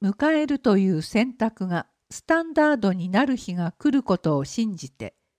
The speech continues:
これからも努力していきます。里親、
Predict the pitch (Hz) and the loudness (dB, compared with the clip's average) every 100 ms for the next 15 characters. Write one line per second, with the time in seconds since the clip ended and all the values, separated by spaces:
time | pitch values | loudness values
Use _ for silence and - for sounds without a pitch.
0 | _ _ - 208 285 302 302 285 233 185 | _ _ -2 2 2 4 0 2 0 2
1 | 262 285 277 - 151 - - 180 160 - | 4 4 4 2 -6 -6 -4 -4 -4 -10
2 | 147 143 - - _ _ _ _ _ _ | -10 -12 -14 -20 _ _ _ _ _ _
3 | _ _ _ _ _ _ _ _ _ _ | _ _ _ _ _ _ _ _ _ _
4 | - 226 233 311 294 269 226 208 | -4 -4 0 2 4 4 2 0